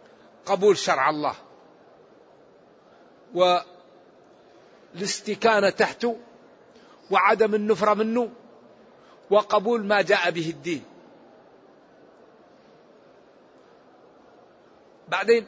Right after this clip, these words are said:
الذي يفعل هذا أولئك هم المفلحون، أي هم الذين يدخلون الجنة ويأملون من النار. ثم قال: "ومن يطع الله ورسوله". من؟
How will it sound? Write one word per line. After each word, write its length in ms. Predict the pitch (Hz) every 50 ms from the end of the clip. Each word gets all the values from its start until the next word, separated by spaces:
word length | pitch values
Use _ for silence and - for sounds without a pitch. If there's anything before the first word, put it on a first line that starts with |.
| - -
الذي 400 | - 208 214 226 233 262 262 240
يفعل 320 | 240 214 170 196 208 214 202
هذا 240 | 202 220 233 240 233
أولئك 480 | 208 - 196 196 196 185 175 - -
هم 220 | 170 160 170 170 160
المفلحون، 640 | 156 156 156 139 120 139 139 - - 131 135 120 - - - - - - - - - - - _ _ _ _ - - - - - - -
أي 220 | 208 240 240 208 - -
هم 240 | 170 214 226 226
الذين 400 | 233 208 196 196 202 202 226 214
يدخلون 560 | 208 196 196 185 - - 185 208 208 214 208 202
الجنة 460 | 190 175 156 202 226 220 220 226 214
ويأملون 760 | 202 196 196 190 180 175 180 180 180 180 185 190 185 180 175
من 140 | 175 170 170
النار. 420 | 165 165 165 165 180 175 151 131 - - - - - - - - _ _ - _ _ _ - - - - - - -
ثم 200 | 196 208 208 214
قال: 300 | 196 - 220 220 208 196
"ومن 320 | 190 196 202 220 214 202
يطع 220 | 202 185 - 185
الله 420 | 170 175 185 180 180 196 175 156 165
ورسوله". 560 | 170 160 156 143 - - - 143 123 113 101 107 - - - - - -
من؟ 220 | 165 196 185 143